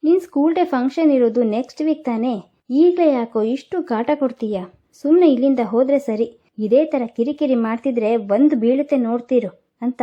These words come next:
ಕೋಪದಲ್ಲಿ ಗದರಿದ್ದ. ಮೊದಲ ಬಾರಿಗೆ ತನ್ನ ತಂದೆಯ ಮುಖದಲ್ಲಿ ಕೋಪವನ್ನು ಕಂಡ ಹೆದರಿದ ಚಿರಾಗ್ ಭಯದಿಂದ ತನ್ನ ತಾಯಿ ಬಳಿ ಓಡಿ ಹೋದವನು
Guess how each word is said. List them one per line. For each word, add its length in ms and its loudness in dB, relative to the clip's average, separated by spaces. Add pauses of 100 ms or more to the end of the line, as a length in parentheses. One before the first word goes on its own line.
ಕೋಪದಲ್ಲಿ 800 -2
ಗದರಿದ್ದ. 480 -2 (380)
ಮೊದಲ 340 0
ಬಾರಿಗೆ 460 0
ತನ್ನ 280 -2
ತಂದೆಯ 480 -2
ಮುಖದಲ್ಲಿ 600 -2
ಕೋಪವನ್ನು 640 -2
ಕಂಡ 340 -4
ಹೆದರಿದ 520 -4
ಚಿರಾಗ್ 480 -4 (220)
ಭಯದಿಂದ 540 0 (100)
ತನ್ನ 320 -6
ತಾಯಿ 400 -4
ಬಳಿ 300 -2
ಓಡಿ 360 0
ಹೋದವನು 680 -2